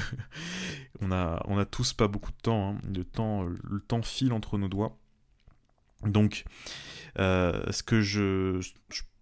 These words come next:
je pense surtout ce qui, ce qu'il faut garder en tête là, bah voilà, c'est ne lâcher rien, même si c'est pas beaucoup de temps, même si c'est, euh, euh, même si vous avez une acti-, une, une vie à côté qui est, qui est, où il y a trop, trop, trop de choses à faire,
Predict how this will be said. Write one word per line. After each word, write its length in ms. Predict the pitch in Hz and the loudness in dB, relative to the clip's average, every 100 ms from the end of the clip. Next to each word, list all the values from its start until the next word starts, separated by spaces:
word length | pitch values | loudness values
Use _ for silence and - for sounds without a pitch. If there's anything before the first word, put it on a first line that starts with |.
| - | -10
je 100 | - | -2
pense 200 | 131 127 | 2 2
surtout 280 | 120 - 120 | 0 -4 -4
ce 100 | - | -6
qui, 380 | - 98 92 101 | -4 -4 -4 -6
ce 80 | |
qu'il 120 | - - | -10 -8
faut 120 | 101 | -2
garder 220 | 101 98 | 2 2
en 100 | 98 | 0
tête 260 | - 107 110 | 0 0 2
là, 120 | 101 | 2
bah 140 | 90 | 2
voilà, 220 | 92 90 | 2 2
c'est 200 | 87 98 | 0 -6
ne 160 | 95 95 | -4 0
lâcher 300 | 104 - 113 | 0 0 0
rien, 280 | 98 98 98 | 0 -2 -2
même 180 | 87 85 | -4 -4
si 80 | |
c'est 100 | - | -4
pas 120 | 92 92 | -2 -4
beaucoup 260 | 90 90 | -4 -8
de 80 | - | -4
temps, 240 | 98 92 - - - - - | -4 -4 -8 -20 -20 -12 -8
même 100 | 90 | -6
si 160 | - | 0
c'est, 360 | 98 - 101 98 | 2 2 2 2
euh, 180 | 85 80 - - - - - - 95 | 2 -2 -8 -16 -14 -10 -10 -6 -2
euh, 340 | 87 82 82 - - | 0 0 -2 -4 -4
même 80 | 98 | -4
si 140 | - | -2
vous 100 | 95 | -2
avez 80 | 92 | -2
une 100 | 92 | 0
acti-, 320 | 92 - - | -2 -6 -6
une, 300 | 110 101 95 - | -2 0 0 -2
une 120 | 98 | -4
vie 260 | 95 107 107 | -2 4 4
à 60 | |
côté 360 | 107 104 113 107 | 2 -2 -2 -2
qui 320 | - - 90 | -4 -4 -2
est, 280 | 87 85 - - - - - | -2 -2 -4 -6 -8 -10 -12
qui 260 | - - | -12 -8
est, 260 | - - - - - - | -4 -4 -6 -6 -10 -10
où 120 | 101 98 | -4 -2
il 60 | |
y 20 | |
a 40 | 92 | 0
trop, 240 | - 113 | 0 0
trop, 160 | - 107 | 2 0
trop 160 | - | -2
de 40 | - | -4
choses 160 | 95 | -4
à 80 | 92 | -4
faire, 280 | - 98 | -4 -6